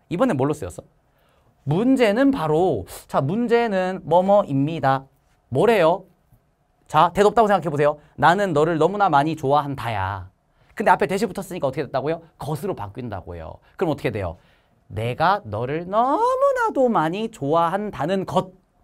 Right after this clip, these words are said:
것이야"가 되죠. 그럼 봐봐요. 문제는 바로 내가 너를 너무 많이 좋아한다는 거야. 아, 내가 너를 적당히 좋아해야 되는데, 아우, 난 네가 너무 좋아. 어떡하지? 뭐, 예를 들어 이런 거예요. 예를 들어서. 그럼 여러분, 여기서 대덩어리는 뭘로 쓰였게요?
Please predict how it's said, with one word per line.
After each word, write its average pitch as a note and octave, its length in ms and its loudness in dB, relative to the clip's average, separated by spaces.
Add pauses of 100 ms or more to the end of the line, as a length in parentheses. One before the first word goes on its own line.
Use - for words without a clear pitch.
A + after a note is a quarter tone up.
(840)
것이야"가 A#2+ 800 -10
되죠. F2 340 -12 (220)
그럼 D3+ 120 -4
봐봐요. C#3+ 400 2 (260)
문제는 G3+ 480 4
바로 D#3+ 340 2 (160)
내가 A3 180 2
너를 C4+ 200 4
너무 G#4+ 240 4
많이 A4+ 180 0
좋아한다는 E3+ 420 -2
거야. E2 340 -12
아, F3 120 -6
내가 F#3+ 160 -4
너를 G#3+ 160 0
적당히 A#3+ 420 -2
좋아해야 A3 180 0
되는데, G#3+ 500 0 (260)
아우, A#3 420 4
난 D#3 280 -2
네가 E3 160 0
너무 G#3 260 2
좋아. A2+ 380 0
어떡하지? F#3 600 0 (300)
뭐, C#3+ 120 -6
예를 F3 320 0
들어 G#3 80 2
이런 D#3+ 160 0
거예요. C#3+ 180 -2
예를 A#2 140 -6
들어서. F2+ 300 -14 (260)
그럼 A3+ 120 2
여러분, E3 300 4 (240)
여기서 C4 280 4
대덩어리는 A3 680 0
뭘로 A#3+ 240 4
쓰였게요? F#3+ 720 -2